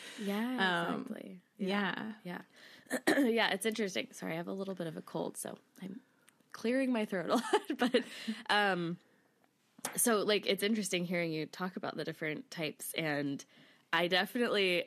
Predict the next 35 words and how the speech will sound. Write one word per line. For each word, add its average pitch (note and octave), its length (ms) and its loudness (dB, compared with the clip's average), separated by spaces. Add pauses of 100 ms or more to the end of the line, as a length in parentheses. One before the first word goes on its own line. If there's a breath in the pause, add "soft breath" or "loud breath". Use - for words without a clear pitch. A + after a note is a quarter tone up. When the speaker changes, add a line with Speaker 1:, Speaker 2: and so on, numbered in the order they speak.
Speaker 1:
<laughs> G#3+ 100 -2
I'm B3 340 4
definitely A3 680 2
in F3+ 200 0
the, E3+ 80 -2
what's A3+ 240 -2
the, G#3+ 300 2
what G3 100 2
was G3 140 0
the G3 80 -4
second F#3 300 -2
one? F#3+ 140 -2 (1400 loud breath)
Speaker 2:
The G#3 140 2
one G3 300 2
where F#3 580 0 (140)
if F#3 80 -6
someone E3+ 340 -2
tells D#3+ 320 -4
you F3 60 0
to E3+ 100 -2
do E3+ 140 -2
it, D#3+ 140 -2
you, - 200 -4
it's F3 140 -8
like, F3 140 -2
Speaker 1:
Yeah. - 40 -8
Speaker 2:
"Just F3 160 -6
tell D#3+ 140 -4
me E3+ 100 0
what E3+ 120 -2
to F#3 80 -8
do." E3 160 -2
Speaker 1:
Mm-hmm. - 220 -6
Yeah. E3+ 60 0
Speaker 2:
Obliger. E3+ 580 0